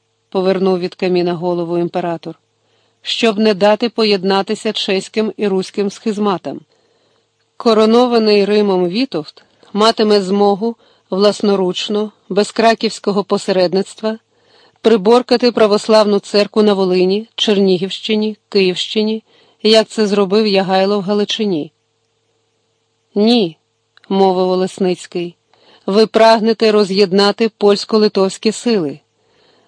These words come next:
Ви ж, Великий князю, у своєму засліпленні і марнославстві, самі цього не відаючи, розпалюєте коромолу русинську. Та коромола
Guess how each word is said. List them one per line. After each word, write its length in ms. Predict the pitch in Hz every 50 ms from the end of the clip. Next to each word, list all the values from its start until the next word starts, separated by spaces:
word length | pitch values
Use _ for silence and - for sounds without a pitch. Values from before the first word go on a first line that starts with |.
| _ -
Ви 260 | 196 208 262 302 294
ж, 120 | 262 247
Великий 420 | 220 208 202 190 190 175 - 196 180
князю, 560 | - 202 185 180 165 156 151 151 143 135 160 - _ _ _ _
у 100 | 214 214
своєму 640 | - - 214 226 226 226 233 233 233 226 233 226 220
засліпленні 880 | 196 180 202 208 - - 226 233 254 - - 214 190 180 180 175 170 - -
і 80 | 202
марнославстві, 920 | 190 196 190 190 180 190 185 - - 226 240 254 240 - - - 151 - 160 - _ _ _ _ _ _ _ _ _
самі 380 | - - - 277 277 285 277
цього 300 | - - 208 196 185 196
не 180 | 196 190 185 185
відаючи, 720 | 180 190 190 175 147 180 175 170 165 - - 180 165 165 - _ _ _ -
розпалюєте 1000 | 208 202 214 208 - - 220 220 220 208 214 208 208 202 - - 202 202 196 190 - _ _ _ _ _ _
коромолу 580 | - 220 214 208 202 202 202 202 208 208 220 220
русинську. 720 | 226 214 - - 240 214 185 160 - - - - - - _ _ _ _ _ _ _ _ _ _ _ _ _ _ _ -
Та 220 | 226 233 233 233
коромола 800 | - - 233 214 214 208 208 214 240 262 247 214 160 143 151